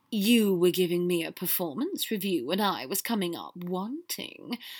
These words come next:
Do let me know if you have any tips that could have made it less awful. I'm apparently in shocking need of edification. I didn't mean it like that, Harry protested. Really,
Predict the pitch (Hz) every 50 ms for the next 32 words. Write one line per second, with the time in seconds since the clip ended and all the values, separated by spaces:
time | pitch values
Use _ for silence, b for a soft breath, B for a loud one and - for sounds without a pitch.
0 | B B B B B B - 226 185 156 - 277 262 226 208 202 196 185 - -
1 | - 185 175 175 175 220 277 269 202 - 151 107 - 208 - 247 240 247 247 202
2 | 185 185 165 139 156 - - 240 196 - - - - - - - 202 214 190 196
3 | 214 196 175 156 147 185 175 - 170 214 214 214 196 - 175 - - - - 196
4 | 190 208 269 339 - - - - - 57 - 202 B B B B B B B 233
5 | 262 247 233 226 226 214 - 247 262 349 403 - - - 139 147 156 180 208 202
6 | - - - 277 226 196 - - - 202 180 170 175 175 180 196 233 285 294 -
7 | 127 151 185 190 180 - - - 208 196 175 180 180 180 - 175 - - - 190
8 | 208 247 320 - - - - - - - - - 69 73 - 196 _ _ _ _
9 | _ _ b b b b b b b b b b b b b b b - 208 208
10 | 254 277 254 208 180 170 185 208 208 190 - - - - 165 - - - - -
11 | 190 214 247 247 214 - - 233 269 - - _ - - - - - _ _ _
12 | - - - 262 254 247 247 - 247 254 233 247 - 233 220 - - - - 214
13 | 214 202 - _ _ b b b b b b b - 202 214 220 233 233 220 196
14 | 196 190 196 202 190 -